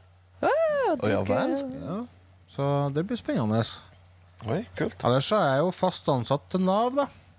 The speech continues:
Speaker 3: Det er jo helt
Speaker 2: Ja.
Speaker 3: supert.
Speaker 2: Nei,
Speaker 1: Nå
Speaker 2: ikke
Speaker 1: kom jeg
Speaker 2: konge.
Speaker 1: på at jeg skulle fikse det der drivhuset ditt. Jeg skulle plassere det.
Speaker 3: Ja, det skulle du.
Speaker 1: Åh, det blir i løpet av dagen.
Speaker 3: I løpet av dagen. Det er ikke noe
Speaker 2: Jeg har
Speaker 3: stress.
Speaker 2: ikke kommet så langt at jeg har blitt fast ansatt nå, vil jeg.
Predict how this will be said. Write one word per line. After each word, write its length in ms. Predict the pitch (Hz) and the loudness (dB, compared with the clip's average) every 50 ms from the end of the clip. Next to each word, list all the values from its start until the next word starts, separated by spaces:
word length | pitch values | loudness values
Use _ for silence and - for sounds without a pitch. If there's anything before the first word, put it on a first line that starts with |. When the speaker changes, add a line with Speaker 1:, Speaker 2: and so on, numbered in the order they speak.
| - - | -8 -2
Speaker 3:
Det 40 | 131 | 0
er 0 | |
jo 120 | 135 139 127 | 2 2 2
helt 200 | 123 151 170 147 | 2 0 0 0
Speaker 2:
Ja. 120 | 127 127 127 | 0 2 2
Speaker 3:
supert. 420 | 139 123 135 - 196 - - - - - - - _ _ _ _ - - - - - - _ - - - - - - - - | 0 0 0 -2 -2 -4 -6 -20 -20 -20 -20 -20 _ _ _ _ -20 -20 -20 -20 -20 -20 _ -20 -20 -18 -18 -18 -12 -4 0
Speaker 2:
Nei, 160 | - 113 147 | 0 2 2
Speaker 1:
Nå 80 | 160 - 226 | 2 0 0
Speaker 2:
ikke 40 | - | 0
Speaker 1:
kom 120 | 294 285 247 | 0 0 2
jeg 100 | 190 202 | 0 0
Speaker 2:
konge. 40 | 202 | 0
Speaker 1:
på 60 | 202 | 0
at 120 | 190 196 | 0 0
jeg 180 | - - 214 196 | 0 -2 -2 0
skulle 140 | - 202 185 | 0 -2 -4
fikse 140 | - - | -4 -4
det 120 | - 202 185 | -2 0 0
der 100 | 175 180 | 0 -2
drivhuset 500 | 180 165 143 139 143 147 139 143 156 156 | -2 -2 -4 -2 -2 -4 -6 -4 -2 -2
ditt. 160 | 180 220 240 | -2 -2 -2
Jeg 80 | 240 220 | -4 -4
skulle 140 | - 208 202 | -4 -6 -4
plassere 400 | - 202 196 - - 156 160 160 | -4 -4 -4 -2 -2 0 0 2
det. 120 | 165 160 | 2 2
Speaker 3:
Ja, 80 | 131 156 | 2 2
det 100 | 196 208 | 0 0
skulle 180 | - 202 156 | 0 2 2
du. 120 | 143 185 208 - - - - _ _ _ - _ _ _ _ _ _ - - | 2 0 -2 -4 -12 -20 -20 _ _ _ -20 _ _ _ _ _ _ -2 0
Speaker 1:
Åh, 240 | - 220 208 - - - | 2 2 2 0 -2 0
det 100 | - 190 | 0 2
blir 120 | 196 185 180 | 2 2 2
i 40 | |
løpet 180 | 180 160 139 - | 2 0 0 0
av 40 | 104 | 0
dagen. 140 | 87 - - - - - - - - - - | -2 -2 -4 -8 -18 -20 -20 -14 -8 -2 0
Speaker 3:
I 40 | 127 | 2
løpet 240 | 131 131 127 - - | 2 0 0 0 0
av 60 | 127 | 2
dagen. 160 | 135 131 131 | 2 2 2
Det 80 | 127 - | 0 0
er 40 | 123 110 | -2 -2
ikke 80 | - - | 0 0
noe 80 | 127 | -2
Speaker 2:
Jeg 100 | - - | 0 2
har 120 | - - 139 | 2 2 2
Speaker 3:
stress. 160 | 151 113 - | 2 2 2
Speaker 2:
ikke 80 | 131 123 | 2 2
kommet 200 | 113 110 101 98 | 2 2 2 2
så 80 | - 110 | 2 0
langt 200 | 113 110 101 - | 0 0 0 0
at 100 | - 104 | 0 0
jeg 120 | - 104 104 | 2 0 0
har 80 | 110 | 0
blitt 140 | 101 104 95 | 0 -2 0
fast 240 | - 104 101 - - | 0 0 0 0 0
ansatt 380 | 107 98 95 - 107 101 107 113 | -2 -2 0 -2 -2 -2 -2 -2
nå, 260 | 113 113 120 135 139 | 0 2 2 2 2
vil 100 | 143 151 | 2 2
jeg. 180 | 170 156 120 | 2 0 0